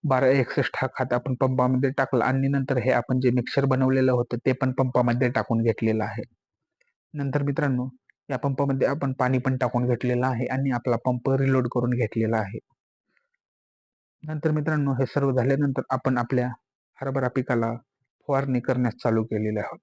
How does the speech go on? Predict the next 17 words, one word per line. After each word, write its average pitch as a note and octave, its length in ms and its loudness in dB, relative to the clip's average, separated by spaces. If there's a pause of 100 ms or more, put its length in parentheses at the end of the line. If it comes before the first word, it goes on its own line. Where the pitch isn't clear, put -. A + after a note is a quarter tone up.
(140)
मित्रांनो, D3+ 400 0
ही C3+ 240 0
फवारणी C#3 340 2
आपण B2+ 240 -2
पस्तीस - 440 0
ते D3 60 2
चाळीस C#3 300 2
दिवसांनी C3 360 0
करत A#2 300 -2
आहोत. A#2 240 -2 (540)
यासाठी D3+ 440 -2
हरभऱ्याच्या C3+ 520 0
जास्त B2 260 -2
प्रमाणात C3 340 -2 (140)
फुटवा C#3+ 220 2
होईल C3+ 300 2
व C3+ 180 0